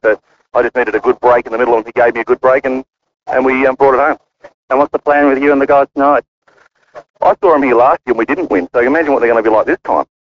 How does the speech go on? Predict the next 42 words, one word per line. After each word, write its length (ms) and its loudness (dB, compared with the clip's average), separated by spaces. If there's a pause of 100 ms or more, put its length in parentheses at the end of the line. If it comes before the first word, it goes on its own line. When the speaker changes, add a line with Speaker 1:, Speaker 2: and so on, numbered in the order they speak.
(140)
Speaker 1:
Um, 320 -2 (180)
we'll 160 2
probably 280 -2
hit, 200 -6
head 200 -4
to 40 -6
the 60 0
Leagues 240 0
Club 200 0
like 120 0
they 80 0
did 100 0
last 300 2
time. 160 -2 (560)
Speaker 2:
And 180 -2
what 160 0
time 180 0
will 100 2
they 100 0
kick 180 -8
you 80 2
out 80 4
of 80 2
there? 220 2 (280)
Speaker 1:
<laughs> 280 -4 (1400)
I 60 0
don't 120 2
know 100 4
what 140 2
time 160 2
the 60 2
Leagues 180 -2
Club 160 0
closed. 280 2 (340)
Speaker 2:
When 120 0
the 80 0
sun 180 2
comes 220 -2
up? 160 0
Speaker 1:
No, 120 0
probably. 440 2 (180)
Speaker 2:
Okay. 180 -10